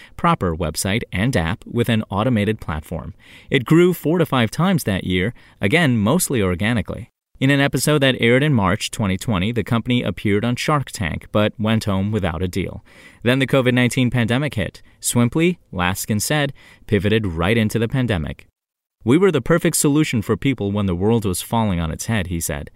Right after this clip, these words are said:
The company restructured its offering to ensure that pool owners did not have to interact with guests. It was the perfect contact-free self-serve experience to hang out and be with people you quarantined with.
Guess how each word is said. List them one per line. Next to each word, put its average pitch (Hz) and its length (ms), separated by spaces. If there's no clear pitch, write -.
The 95 100
company 117 300
restructured 104 640
its 95 160
offering 101 520
to 98 240
ensure 120 420
that 101 220
pool 135 260
owners 123 380
did 131 180
not 143 280
have 98 240
to 107 120
interact 85 580
with 87 200
guests. - 440
It - 20
was 143 140
the 165 80
perfect 190 560
contact-free 147 720
self-serve 143 840
experience 139 720
to 80 140
hang 135 260
out 123 220
and 101 140
be 92 120
with 87 200
people 113 320
you 120 160
quarantined 95 680
with. - 220